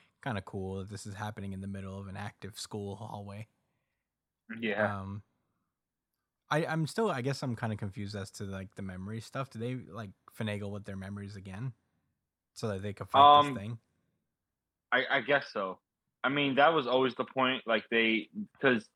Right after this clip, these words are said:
Speaker 2: it was gonna be weird if all the teachers was missing all of a sudden and shit. You know what I'm saying?
Speaker 1: Yeah.
Speaker 2: I mean, that's, that's my rationale with that anyway. So, yeah, they just probably just figured, "Fuck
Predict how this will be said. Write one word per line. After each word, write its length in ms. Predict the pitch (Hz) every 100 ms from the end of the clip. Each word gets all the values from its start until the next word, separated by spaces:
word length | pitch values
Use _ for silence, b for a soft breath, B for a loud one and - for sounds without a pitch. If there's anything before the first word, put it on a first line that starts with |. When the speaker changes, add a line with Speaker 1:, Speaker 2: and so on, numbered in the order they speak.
| _ -
Speaker 2:
it 80 |
was 100 | 139 139
gonna 180 | 160
be 120 | 143 131
weird 280 | 135 127
if 100 | 113 -
all 180 | 117 113
the 140 | 110 -
teachers 400 | 117 110 107 95
was 160 | 98 92
missing 500 | 104 104 101 95 - -
all 180 | 104 104
of 120 | 95
a 40 | 95
sudden 300 | - 90 87
and 160 | 90 -
shit. 260 | - 85
You 80 | 98
know 100 | 101
what 100 | 101
I'm 100 | 98
saying? 440 | 87 104 104 107 -
Speaker 1:
Yeah. 380 | 120 107 101 101 98 _ -
Speaker 2:
I 60 | 107
mean, 140 | 107
that's, 240 | 107 117 -
that's 240 | 113 110 98
my 600 | 101 98 107 120 120 123
rationale 720 | 117 127 135 139 147 147 170 - _ _ _ _ _ _ -
with 160 | 143 156
that 200 | 156 156
anyway. 460 | 156 156 160 165 - _ _ _ _ _ _ _ _ _ _ _ _ _
So, 760 | 123 117 107 107 107 107 - - _ _
yeah, 260 | 131 123 107
they 120 | 110
just 220 | 120 139
probably 280 | - 147 127
just 120 | 120
figured, 240 | - 113 107 -
"Fuck 140 | 98